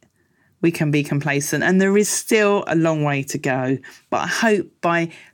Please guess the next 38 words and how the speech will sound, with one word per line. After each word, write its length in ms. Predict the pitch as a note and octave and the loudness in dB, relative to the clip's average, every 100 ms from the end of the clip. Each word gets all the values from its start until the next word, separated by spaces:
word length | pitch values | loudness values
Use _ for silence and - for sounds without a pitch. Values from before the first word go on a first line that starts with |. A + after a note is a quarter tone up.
| _ _ _ _ _ - | _ _ _ _ _ -20
the 80 | - | -4
po-, 200 | A3+ A3 | -2 -2
things 380 | - C4 C4 | -2 0 2
like 160 | A3 F3 | 2 0
this 140 | A3+ | -2
podcast 640 | - G3 F3+ - E3 E3 - | -2 -4 -2 -2 -2 -2 -4
shining 480 | - G3+ G3+ G3+ G3 | -2 0 0 2 2
a 160 | F#3 | 2
light 340 | E3+ C#3+ C#3 C#3+ - - - | 2 0 -4 -6 -16 -12 -2
on 140 | E3+ | 2
the 80 | E3 | 2
great 360 | E3+ F3 E3+ - | 2 2 0 0
manufacturers 680 | D#3+ D#3 - - - C#3+ | -2 -2 -6 -6 -4 -2
that 100 | - | -2
we 120 | D3+ D3 | -2 0
do 200 | D#3+ D#3 | 2 2
have 260 | D#3 D3 | 0 -4
left 240 | D3 C#3+ D3 | -4 -4 -4
in 140 | C#3 | -2
the 100 | C#3 | 0
U 200 | C#3 C3+ | 0 -2
K, 420 | - D3+ B2+ C3+ - - _ | -2 -4 -2 -4 -6 -18 _
that 80 | D3+ | -2
more 500 | D#3+ E3 F3+ F3 E3 | 2 2 4 2 2
and 80 | D#3 | 0
more 220 | D#3 D3+ | 0 0
people 520 | D3+ C#3+ C#3+ B2+ B2+ - - - | -2 -4 -2 -4 -4 -8 -16 -6
will 100 | D3+ | -2
start 420 | D3 - D3 - | -2 -2 -2 -4
to 100 | - | -6
think 440 | C#3+ - B2+ A#2+ - - | -8 -4 -2 -2 -6 -10
about 440 | C#3 C3 B2 - _ _ | -4 -2 -2 -6 _ _
manufacturing 680 | D#3+ D#3 D#3 D#3+ - D#3+ D#3 | -2 -2 -2 -6 -4 -2 -2
here 480 | C#3+ D#3+ D3 C#3+ C#3+ - - | 0 0 0 0 -4 -12 -6
and 200 | C3 B2+ | -2 2
reshoring 560 | E3 F3 - D3+ C#3+ C#3 | 2 2 0 0 0 0
their 140 | C3 | -2
production, 680 | - C#3 B2+ - - A#2+ | -4 -8 -8 -6 -4 -4